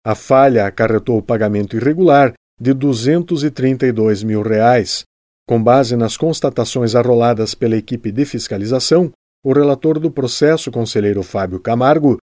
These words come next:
propôs voto pela procedência da tomada de contas extraordinária, aprovado pelos demais membros da primeira Câmara. O conselheiro julgou irregulares as contas de Adevilson Oliveira Gonçalves,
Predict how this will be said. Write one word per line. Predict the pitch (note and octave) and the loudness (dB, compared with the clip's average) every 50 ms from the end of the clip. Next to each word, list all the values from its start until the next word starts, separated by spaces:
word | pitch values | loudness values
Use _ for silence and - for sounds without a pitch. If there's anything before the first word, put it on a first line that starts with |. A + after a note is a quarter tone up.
| _ _ _ _ - | _ _ _ _ -2
propôs | - C#3 A#2+ - D#3+ E3 C#3+ C3+ | 0 0 0 2 0 -2 0 0
voto | C3 C#3 D3+ D3 - D3+ | 0 0 0 0 -2 -6
pela | - D3+ C#3+ D3 | -2 -2 -2 -2
procedência | C#3 - D#3 D3 - - C#3 B2 C#3 D3 D3+ - - | -2 -2 -4 -4 -2 -4 -2 -2 -2 -2 -2 -2 -4
da | C3 C3+ C3 | -4 -4 -2
tomada | - C3+ B2+ C3 C3+ C3 C3+ | -4 -4 -2 -2 -2 -2 -4
de | B2+ C3 B2 | -4 -4 -4
contas | - C3 B2+ A#2+ A#2+ B2 A2 G#2+ | -4 -4 -4 -4 -4 -4 -2 0
extraordinária, | B2 D3 C#3+ - - A#2+ G#2+ G2 F#2+ F#2+ F#2+ F2+ F2 G2+ A2+ A2+ A#2+ B2+ C#3 D3 D3 C#3 A#2 F#2+ - _ _ _ _ _ | 0 0 0 -2 -6 -6 -6 -6 -6 -6 -8 -8 -6 -4 -2 0 2 4 4 4 4 4 2 2 -2 _ _ _ _ _
aprovado | - A#2+ B2 A#2+ - C#3+ C3 A2+ C3 C3+ D3 D3+ D3 D3 | -4 -2 -2 0 0 0 0 2 4 4 4 4 2 -2
pelos | C3+ - D3 C#3+ D3 C3+ | -2 -2 -2 -2 0 0
demais | D3 C#3 B2+ C3 C#3 C3 B2 | 0 0 0 0 -2 -2 -2
membros | B2 A#2+ A#2+ B2 A#2+ A#2 A#2+ A2+ | -2 0 0 0 0 -2 -2 -2
da | A#2 A#2 | -2 -2
primeira | A2 - A2+ A2 A2+ A#2 A2+ G#2+ | -2 -2 -4 -2 0 0 0 -2
Câmara. | - - C3+ D3+ D#3+ D3 C3 G#2+ F#2+ E2 - _ _ _ _ _ _ _ _ _ _ | 0 2 2 4 4 4 2 2 0 -4 -8 _ _ _ _ _ _ _ _ _ _
O | - G2 | -14 -10
conselheiro | - A2 G#2+ G2+ - - G#2+ G#2+ A2 G#2+ G#2+ G#2 | -6 -4 -4 -4 -2 -2 2 2 2 2 2 0
julgou | G2 G#2+ G#2 G#2+ A2 A2+ A#2+ | -4 -4 -2 -2 -2 0 2
irregulares | C3 C3+ C3+ C#3+ C#3+ C3 B2 A#2+ A#2+ B2 C3+ C3 B2 A2+ G#2 | 2 2 2 2 0 0 0 0 2 4 4 4 2 0 -2
as | A2 G#2 - - | -4 -6 -6 -4
contas | - B2 C3 C3+ C3 - D#3 C#3 B2 - - _ _ _ _ _ _ | -2 -2 -2 0 2 2 2 2 2 -2 -8 _ _ _ _ _ _
de | A#2+ A#2 C3 C3+ | -4 0 2 4
Adevilson | C#3+ D#3+ E3 D3 D#3 C#3+ A#2+ A2+ C3 D#3 F3 F3+ E3+ - - D#3+ D#3 D3+ | 4 4 2 2 0 -2 -2 0 2 2 2 2 0 -2 -4 -4 -2 -2
Oliveira | D3+ D#3 D3 C#3 A#2+ C3 C#3+ D3 C#3+ D3 D3 | -2 0 0 0 0 2 0 2 2 0 -2
Gonçalves, | C#3 D#3 E3+ D#3+ - - - B2+ B2+ B2+ A#2 B2 B2 A2+ - - | -2 -4 -4 -4 -2 0 2 4 4 4 4 2 0 -2 -2 -4